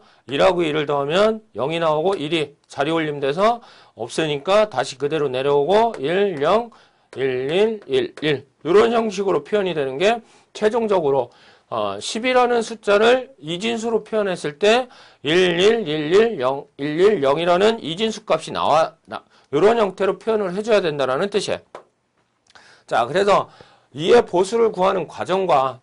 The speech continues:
정반대의 두 작업이 필요해. 자, 이의 보수로 표현된 이 진수에서 일을 뺀 이 진수를 구하고 그 다음에 일을 뺀 결과 이 진수에 대해서 일의 보수를 구하면 돼요. 자, 좀 전까지 이 방식으로 구해줬-,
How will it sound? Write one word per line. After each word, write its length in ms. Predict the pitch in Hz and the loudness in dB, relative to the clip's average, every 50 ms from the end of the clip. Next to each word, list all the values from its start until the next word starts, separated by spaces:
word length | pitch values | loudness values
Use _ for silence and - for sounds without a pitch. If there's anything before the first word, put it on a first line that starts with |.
| _ | _
정반대의 880 | - - 147 160 175 196 208 214 208 202 196 202 208 214 226 240 240 226 - _ | -12 -6 -4 -2 0 2 2 2 2 2 0 2 2 2 2 2 -2 -4 -12 _
두 260 | - - 147 175 202 185 | -8 -6 -4 -4 -4 -4
작업이 460 | - - 110 139 147 143 175 214 208 | -4 -4 -4 -2 -2 -2 -2 -4 -6
필요해. 320 | - 190 180 117 92 92 _ _ _ _ _ | -6 -4 -4 -4 -4 -6 _ _ _ _ _
자, 200 | - 98 85 - - | -8 -6 -6 -8 -8
이의 360 | 120 147 175 208 240 233 233 | -8 -4 0 2 2 2 2
보수로 360 | - 180 190 190 214 214 214 214 | 0 -2 -2 0 0 -2 -2 -2
표현된 400 | - 208 202 190 185 170 127 104 | -2 -4 -2 -2 -2 -4 -6 -6
이 160 | 131 165 175 | -8 -10 -8
진수에서 720 | 214 226 220 185 208 208 196 180 156 147 139 131 - - _ - - - - _ _ - | -6 -6 -6 -2 0 0 0 0 2 0 0 0 -2 -6 _ -20 -20 -20 -20 _ _ -6
일을 320 | 143 165 208 233 233 226 | -2 0 2 2 2 2
뺀 200 | - 214 208 180 | 0 0 0 0
이 100 | 147 151 | -4 -6
진수를 440 | 151 185 180 170 151 175 196 196 185 | -6 -6 -6 -6 -4 -2 -2 -2 -2
구하고 500 | 190 - 143 147 147 135 135 120 120 _ _ _ _ _ _ _ _ | 0 0 2 2 2 2 0 -4 -6 _ _ _ _ _ _ _ _
그 120 | - 135 | -8 -2
다음에 240 | 160 165 165 160 143 | 0 0 0 0 -2
일을 380 | - 170 175 180 220 233 226 - | -6 -4 0 2 2 2 2 0
뺀 180 | 214 196 185 | -2 -2 -2
결과 500 | 156 151 143 143 135 135 135 139 151 - _ | -2 -2 -2 0 0 2 2 2 0 -2 _
이 180 | - 143 151 156 | -12 -12 -10 -8
진수에 380 | 175 208 208 180 - 180 160 147 | -6 -4 -4 -2 -2 -2 0 0
대해서 480 | 135 127 123 127 175 202 220 240 226 - - - - _ | 0 0 0 0 2 2 2 2 0 -4 -16 -20 -20 _
일의 300 | - 139 156 175 165 156 | -8 -2 0 0 0 0
보수를 400 | - - 139 143 143 - 165 180 | -2 -4 -6 -4 -4 -4 -4 -2
구하면 260 | 175 170 147 143 135 127 | 0 0 -2 -2 -4 -6
돼요. 200 | 104 95 92 - _ | -8 -10 -10 -12 _
자, 240 | - 104 107 101 - - _ _ _ - - - _ _ | -8 -6 -6 -6 -8 -12 _ _ _ -20 -20 -20 _ _
좀 220 | - 147 151 175 | -8 -6 -2 2
전까지 640 | 196 214 214 214 220 208 190 156 151 151 147 - - _ _ _ _ _ - | 2 2 2 2 2 0 0 0 -2 -4 -4 -6 -10 _ _ _ _ _ -12
이 120 | 131 156 | -8 -2
방식으로 640 | 170 214 233 240 240 214 240 240 226 226 220 208 214 | 0 2 2 2 0 -2 -6 -4 -2 -2 -2 -2 -2
구해줬-, 440 | - - - 175 180 180 180 175 | -2 -2 -2 0 0 0 -2 -2